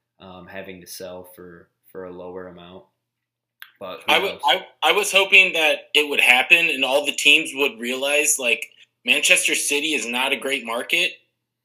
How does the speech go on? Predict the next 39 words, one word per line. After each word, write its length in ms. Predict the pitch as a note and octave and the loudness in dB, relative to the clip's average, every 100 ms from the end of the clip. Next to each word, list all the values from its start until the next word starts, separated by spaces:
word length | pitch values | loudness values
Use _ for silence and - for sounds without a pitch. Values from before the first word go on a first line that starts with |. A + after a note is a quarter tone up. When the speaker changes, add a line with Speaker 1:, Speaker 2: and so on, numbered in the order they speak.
| _ _ | _ _
Speaker 2:
Like, 140 | A#2+ D3 | -4 -2
it 120 | B2 | -2
doesn't 180 | C#3 C#3 | -2 -4
have 100 | B2+ | -6
the 60 | A#2+ | -6
marketability 720 | B2+ B2 A2 A#2+ B2+ B2 A#2+ | -6 -6 -6 -4 -4 -4 -6
of, 80 | |
say, 200 | - C3 | -2 -2
a 60 | A#2 | -2
London 580 | A2 A2+ B2 C3 C3 B2 | -2 -4 -2 -2 -2 -6
or 140 | - A#2 | -8 -8
a 40 | |
Barcelona, 680 | A2 A#2+ B2+ G#2 A2+ A#2+ D3 - - - - | -6 -6 -6 -6 -4 0 0 0 -12 -20 -8
and 100 | C3+ | -2
have 140 | C#3+ A#2 | -2 -2
all 300 | C3+ C#3 F3+ | -2 0 0
the 100 | F#3 | -2
teams 640 | - - D#3 C3+ B2 - - _ _ _ _ B2 | -2 2 4 2 -2 -8 -12 _ _ _ _ -4
relocate 760 | C#3+ E3 D#3+ D#3+ D#3 C#3+ - | -2 0 0 0 0 0 -4
to 100 | C3+ | -10
one 200 | B2 C#3 | -8 -6
city 380 | - D3 B2+ A#2+ | -4 -2 -2 -4
and 100 | A2 | -6
start, 340 | - C3+ C3 | -8 -8 -10
like, 240 | A#2+ A#2+ A#2+ A#2 | -8 -8 -6 -8
a 120 | A2 | -8
Space 440 | - - C3+ C3+ | -8 -8 -6 -6
Jam 300 | - C#3+ C3+ C3 | -4 -4 -4 -6
style 800 | - B2 A#2+ A#2 A#2 A#2 A2+ A2 - _ | -6 -6 -4 -2 -2 -4 -6 -8 -16 _
arena 580 | B2+ A#2 C3+ C3+ C3+ C3+ B2 | -14 -6 -2 0 -2 -6 -8
where 120 | A#2+ | -8
all 160 | B2 C3+ | -6 -6
the 100 | C#3 | -6
<laughs> 40 | |
teams 360 | - E3 E3 D#3 | -6 -6 -4 0
just 320 | F3+ C#3+ C3 | 2 0 -4
go 180 | D#3+ D#3+ | -4 -4
and 140 | D#3+ | -6
play, 380 | D3+ D3 C#3+ C#3 | -2 0 2 0